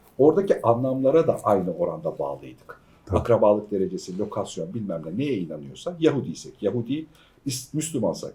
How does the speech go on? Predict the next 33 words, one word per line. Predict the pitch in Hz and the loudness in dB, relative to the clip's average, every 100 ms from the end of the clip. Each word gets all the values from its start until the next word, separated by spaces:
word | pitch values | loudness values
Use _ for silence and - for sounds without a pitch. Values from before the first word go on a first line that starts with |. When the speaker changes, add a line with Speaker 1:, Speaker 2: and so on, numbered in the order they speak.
| - | -6
Speaker 1:
Müslümanız. | 123 - 156 156 165 160 127 | -6 -4 -4 -2 -4 -6 -6
Hani | 90 | -2
onlar | 101 101 92 87 78 - 92 | -2 -2 0 -2 -2 -10 -6
birbirine | 95 80 78 78 | -4 -4 -6 -6
bağlı. | 87 - 95 | -8 -8 -12
Çok | - 196 196 | 2 2 2
Türküz, | - 196 - 104 - | -2 -10 -8 -12 -12
Trabzonluyuz. | - 196 160 117 82 71 80 107 - _ _ 139 | 6 8 8 4 -2 -4 -8 -10 -14 _ _ 2
Ya | 151 | 4
da | 139 | 4
bunu | 170 180 | 4 2
şöyle, | - 170 135 - - | 4 2 2 -8 10
hortlaklara | 170 175 202 196 202 196 | 12 12 10 8 8 6
inanıyoruz | 175 123 104 98 98 | 6 4 2 2 2
ya | 110 | 0
da | 110 | -2
inanmıyoruz. | 123 135 156 143 104 87 180 - - _ _ | -2 0 0 2 0 0 -2 -6 -18 _ _
Bizim | 139 160 170 165 156 | -8 -4 -2 -4 -2
buradaki | 156 151 143 143 | -2 0 -2 -2
o | 131 127 | -2 2
bağlı | 131 131 | 4 6
olduğumuz | 139 113 98 98 104 | 4 0 -2 -8 -4
yapı | 104 - | -4 -2
da | 143 110 | 0 2
vardı. | 69 - - _ _ _ | 0 -2 -18 _ _ _
Fakat | 240 269 254 | 8 8 6
biz | 254 202 | 2 0
birdenbire | 254 254 226 214 190 | 4 4 6 4 2
beş | 233 208 | 0 0
milyar | 190 190 | 2 0
kişiyle | 175 180 175 | -2 -4 -2
masaya | 165 165 | -2 -4
oturunca, | 165 165 226 196 73 | -6 -4 -6 -4 -8